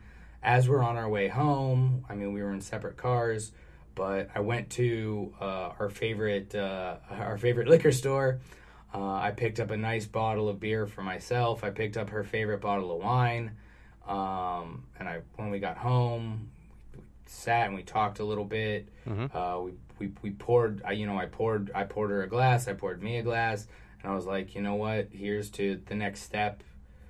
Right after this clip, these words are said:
Speaker 1: Um, you know, and we just kinda drank a glass. I did ask her that night. I was like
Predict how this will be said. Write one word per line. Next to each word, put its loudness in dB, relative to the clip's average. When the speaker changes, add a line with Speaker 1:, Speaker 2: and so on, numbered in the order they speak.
Speaker 1:
Um, -6
you -4
know, -2
and -4
we -2
just -4
kinda -2
drank -4
a -8
glass. 0
I -2
did 2
ask 2
her 2
that 0
night. -2
I -2
was -2
like -2